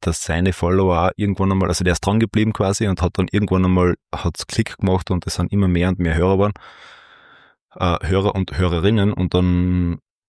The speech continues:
hab ich geschaut, Willem Fromm heißt er und welchen Podcast macht er und dann, der erzählt so die Geschichte der Stadt Köln, aber von dem Zeitpunkt, wo quasi die Stadt entstanden ist und der redet dann halt drüber, wie halt diese Siedlungen entstanden sind und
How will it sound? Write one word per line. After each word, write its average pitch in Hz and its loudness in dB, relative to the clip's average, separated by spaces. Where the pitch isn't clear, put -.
hab - -2
ich 85 2
geschaut, 92 0
Willem 104 2
Fromm 107 -2
heißt 85 0
er 123 0
und 87 0
welchen 87 2
Podcast - -2
macht 92 0
er 110 0
und 90 -2
dann, 92 2
der 90 0
erzählt 95 0
so 110 2
die 95 2
Geschichte 110 -2
der 104 2
Stadt - -2
Köln, 104 0
aber 80 -2
von 123 2
dem 104 2
Zeitpunkt, 107 0
wo 92 2
quasi 92 -2
die 92 -2
Stadt - -2
entstanden 107 0
ist 120 -2
und 92 -4
der 85 2
redet 92 2
dann 90 2
halt 92 0
drüber, 95 2
wie 92 2
halt 90 0
diese 87 -10
Siedlungen 107 0
entstanden 92 -2
sind 92 -2
und 82 -4